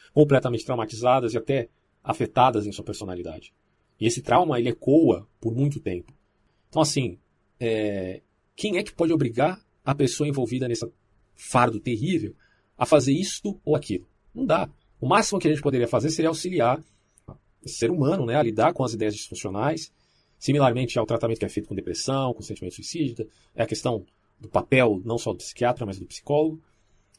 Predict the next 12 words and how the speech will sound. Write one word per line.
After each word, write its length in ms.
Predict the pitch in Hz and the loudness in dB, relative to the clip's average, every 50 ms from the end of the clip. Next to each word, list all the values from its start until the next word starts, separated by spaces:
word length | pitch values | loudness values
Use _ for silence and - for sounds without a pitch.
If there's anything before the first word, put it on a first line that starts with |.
| _ _ | _ _
Porque, 720 | - - - - 151 151 147 147 139 127 113 90 - - - _ _ | -10 -4 2 4 6 6 6 6 6 6 4 2 0 -2 -8 _ _
por 120 | - 196 | 6 8
exemplo, 280 | - - 120 107 98 - | 8 8 6 4 0 0
veja 180 | 107 135 143 139 | 0 0 0 0
só, 300 | - - 98 87 - - _ _ _ _ _ _ _ - | -2 -4 -6 -6 -8 -12 _ _ _ _ _ _ _ 0
não 100 | 233 269 | 2 2
é 60 | - | 4
correto 320 | - - 139 117 113 - | 4 4 4 4 4 2
pensar 320 | - 180 151 - - 110 - | 0 -2 0 2 2 2 2
que 80 | - | 0
o 40 | 156 | -4
feto, 440 | - - - - 104 - - 180 | -8 -2 0 0 0 -2 -4 -16